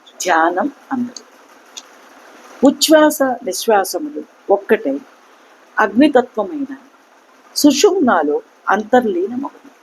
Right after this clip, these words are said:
ఇదియే అద్వైతానుభవము అని యోగులు తెలియచేశారు. ఇక ఈ విధంగా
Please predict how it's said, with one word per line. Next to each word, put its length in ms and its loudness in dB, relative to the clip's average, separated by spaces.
ఇదియే 440 4
అద్వైతానుభవము 1200 0
అని 260 0
యోగులు 360 4
తెలియచేశారు. 760 -6
ఇక 260 0
ఈ 140 6
విధంగా 580 -2